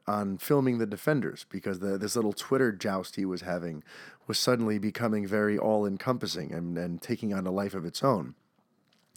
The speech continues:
So he released a full statement. Uh, I will read that real quick. He says, uh, "There is a huge benefit to engage and help shape conversations on social media,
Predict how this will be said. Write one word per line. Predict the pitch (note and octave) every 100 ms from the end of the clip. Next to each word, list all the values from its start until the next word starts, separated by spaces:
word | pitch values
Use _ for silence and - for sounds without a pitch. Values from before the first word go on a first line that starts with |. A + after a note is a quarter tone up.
| - - - -
So | -
he | C3+
released | C3 D3+ D3+
a | C#3
full | - G3+
statement. | - G#2 F#2+ A#2+ - - - - - - _ -
Uh, | A#2+
I | A2+ G#2 A2+
will | A2
read | A2+ C3+
that | B2+ B2 -
real | A2 G2
quick. | - G#3+ G#3+ - -
He | B2
says, | A2 C#3 C3 B2 G#2+
uh, | B2 A2+
"There | A2 B2
is | A#2
a |
huge | A2+ E3+ C3+
benefit | C#3+ D3 D3+ G3+
to | - G#2
engage | G2 G2+ A#2 D#3+
and | G#2
help | F2 G#2+ -
shape | - B2 -
conversations | A2+ G2+ G2+ A#2 G#2+ A2+ G2+
on | G#2
social | C3 C3+ D3+
media, | D#3+ G#3 A2 -